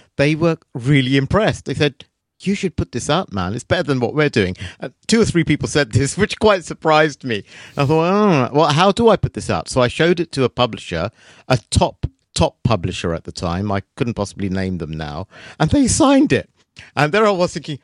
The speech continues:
"Oh my God, I'm at PlayStation. I've got a game signed. This is clear conflict of interest. I could be done for this. What do I do?" So what happened after then was basically the whole strategic content story, and the game got put on the back burner and never came out because I <laughs> started loving life again.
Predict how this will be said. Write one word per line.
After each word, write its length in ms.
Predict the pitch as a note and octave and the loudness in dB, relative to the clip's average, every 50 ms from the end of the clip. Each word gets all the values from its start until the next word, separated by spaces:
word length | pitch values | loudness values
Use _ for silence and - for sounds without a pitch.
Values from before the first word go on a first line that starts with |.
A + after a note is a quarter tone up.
| _ _ - | _ _ -2
"Oh 100 | E3+ F3 | 0 0
my 160 | E3 D#3 D3 | 2 0 0
God, 260 | C#3 - E3 D3 A#2 | 2 2 4 4 4
I'm 160 | G#2 G#2+ A#2 A#2 | 2 0 -2 -2
at 100 | - - | -2 -2
PlayStation. 540 | - D#3+ D#3+ - - - G#2+ E2+ - - | 0 0 -2 -2 -2 -2 -2 -2 -2 -4
I've 120 | G#2 G2 - | -8 -6 -2
got 100 | B2 A#2 | -2 -4
a 60 | A2 | -2
game 260 | - C#3+ D3+ E3+ F3 | 0 0 0 0 -2
signed. 360 | B2+ - - F#2 F2+ G2+ A2+ - - - - - _ | -6 -6 -6 -6 -6 -6 -8 -10 -16 -20 -20 -12 _
This 160 | - G3 - | -4 -2 -2
is 80 | D#3 C3+ | -2 -4
clear 260 | - - F3+ F#3 F3+ | -2 0 2 2 2
conflict 440 | - - D3+ C3+ - - - - - | 2 0 0 -2 -2 -6 -8 -6 -6
of 100 | G2+ F#2 | -4 -4
interest. 400 | G#2 F2+ - A2 A2 - - C3 | -4 -4 -2 -2 -2 -2 0 0
I 60 | D3+ | 0
could 160 | E3+ - C#3+ | 0 0 -2
be 100 | C3+ D3+ | -2 -2
done 220 | - - C#3 C3 A#2 | -2 0 0 0 -2
for 140 | - A2 F#2+ | -4 -6 -4
this. 160 | F#2+ A2 - - - _ | -4 -6 -6 -8 -12 _
What 160 | - D3+ F3+ | -2 0 2
do 100 | - F3+ | 2 4
I 80 | D#3 C#3 | 2 2
do?" 280 | C3 - G3 F3+ C3 - - - - - | 2 2 2 2 2 2 -2 -8 -20 -10
So 280 | - - G3 F3+ D#3+ - _ _ _ - | -2 0 2 2 0 -2 _ _ _ -6
what 180 | E3+ F3 G3+ E3+ | -2 0 2 2
happened 340 | G3 A3 - G3+ E3+ D#3 | 2 2 0 0 0 0
after 240 | D3+ C#3+ A#2 - B2 | 0 -2 -2 -4 -2
then 220 | A#2 C3+ C#3 B2+ G#2 | -2 0 0 0 -2
was 140 | G#2+ F#2+ | -6 -4
basically 440 | - A2+ A2+ G#2+ - - - A2 G#2+ | -2 -2 -2 -2 -4 -6 -8 -8 -6
the 120 | F2 F#2+ - | -6 -4 -2
whole 180 | A#2+ A2 G#2 | -2 -2 -2
strategic 500 | - - - G2 - B2+ A#2 F#2+ G2+ - | -4 -8 -14 -10 -8 -8 -6 -6 -8 -6
content 380 | - A#2 A2+ G#2 - F#2 D#2+ - | -4 -4 -4 -4 -6 -8 -10 -10
story, 440 | - - G2+ E2+ D#2 D2+ D#2+ F2+ - _ - - - | -10 -8 -8 -6 -6 -8 -10 -12 -12 _ -20 -18 -8
and 160 | - A2+ A#2+ G#2 | -6 -4 -4 -4
the 60 | A#2 | -4
game 240 | - B2 A2 A2+ A2+ | -2 -2 -2 -2 -2
got 220 | - A#2 - - | -6 -8 -6 -6
put 140 | - A2 - | -6 -6 -6
on 80 | E2 | -6
the 60 | G#2 G2 | -8 -8
back 280 | - G2+ F#2+ - - | -6 -8 -8 -8 -6
burner 300 | - A2 G#2+ G#2 G2 F2+ | -6 -6 -4 -6 -6 -8
and 100 | F2+ F2+ | -8 -8
never 180 | F#2 F#2 D#2+ F#2 | -10 -10 -12 -12
came 280 | - - F2 F2+ F#2 | -12 -10 -10 -8 -8
out 240 | A2 G#2+ F2+ C2+ - _ _ _ _ _ _ _ _ _ _ - | -8 -8 -8 -10 -12 _ _ _ _ _ _ _ _ _ _ -8
because 240 | - - A#2+ A#2 | -8 -8 -6 -4
I 160 | A#2+ A2 G#2+ G#2 - D#3 - | -4 -4 -4 -4 -6 -12 -16
<laughs> 140 | _ - - | _ -18 -18
started 440 | - - - D#3+ C3+ - C#3 C3 | -6 -2 0 0 0 0 0 0
loving 260 | A#2 B2 A#2 G#2 A2+ A#2 | 0 0 0 0 -2 0
life 280 | A#2+ B2 C3+ C#3 - | 2 2 2 2 0
again. 300 | B2+ - - E2+ E2 D#2 | -4 -8 -6 -6 -6 -8